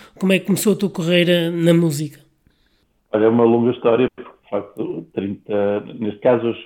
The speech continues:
Speaker 2: Vozes da Rádio irão fazer neste ano de vinte e três,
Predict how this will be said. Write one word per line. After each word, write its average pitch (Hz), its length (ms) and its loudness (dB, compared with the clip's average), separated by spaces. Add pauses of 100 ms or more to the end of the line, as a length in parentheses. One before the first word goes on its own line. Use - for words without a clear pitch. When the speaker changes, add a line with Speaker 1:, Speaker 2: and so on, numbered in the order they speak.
Speaker 2:
Vozes 113 340 -6
da 107 60 -2
Rádio 117 340 -2
irão 110 260 -6
fazer 104 360 -8
neste 104 500 -10
ano 101 240 -6
de 98 120 -10
vinte 101 260 -8
e 107 60 -6
três, 120 340 -2